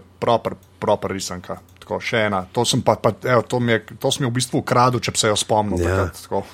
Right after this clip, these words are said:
Speaker 2: A veš.
Speaker 1: <laughs> To bi z-, ja.
Speaker 2: In če, in če
Speaker 1: God
Speaker 2: gremo
Speaker 1: damn.
Speaker 2: spet na neko svojo, eh, čisto samo svojo estetiko, je pa druga risanka, eh, ki jo bom, se pravi, zdaj v tem, eh,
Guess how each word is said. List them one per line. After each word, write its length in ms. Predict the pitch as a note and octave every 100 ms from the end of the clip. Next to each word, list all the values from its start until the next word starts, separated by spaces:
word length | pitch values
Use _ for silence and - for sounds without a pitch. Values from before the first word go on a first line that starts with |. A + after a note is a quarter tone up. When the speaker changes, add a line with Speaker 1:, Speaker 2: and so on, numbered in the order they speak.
| - -
Speaker 2:
A 120 | F2+
veš. 160 | G#2 A2 -
Speaker 1:
<laughs> 20 |
To 100 | C3
bi 140 | B2
z-, 160 | A2+ A2+
ja. 260 | A#2+ A2+ G2+
Speaker 2:
In 140 | - A2
če, 120 | B2
in 140 | A#2 A2+
če 120 | A2+
Speaker 1:
God 60 |
Speaker 2:
gremo 160 | A2+ B2+
Speaker 1:
damn. 100 | C3+
Speaker 2:
spet 300 | - C#3 -
na 80 | A#2
neko 280 | A#2+ A#2+ A#2+
svojo, 640 | - - F#2 F#2 G#2+ C3 C#3 B2 G2 G2+ G2 F#2+
eh, 40 |
čisto 280 | - - A2
samo 180 | - G#2
svojo 400 | - - G2+ A#2+
estetiko, 640 | A2+ - - F2 - -
je 80 | B2
pa 120 | A#2+
druga 300 | F2+ G2 C3 G#2+
risanka, 600 | G2+ - B2+ B2+ C#3+ B2+ - - - - -
eh, 160 | - F#2 -
ki 160 | - G#2+
jo 80 | G2+
bom, 240 | G#2+ G#2+ -
se 180 | -
pravi, 220 | G#2 G#2+ G#2
zdaj 140 | G#2+
v 120 | G2
tem, 300 | F2+ A2+ A#2+
eh, 100 | A2+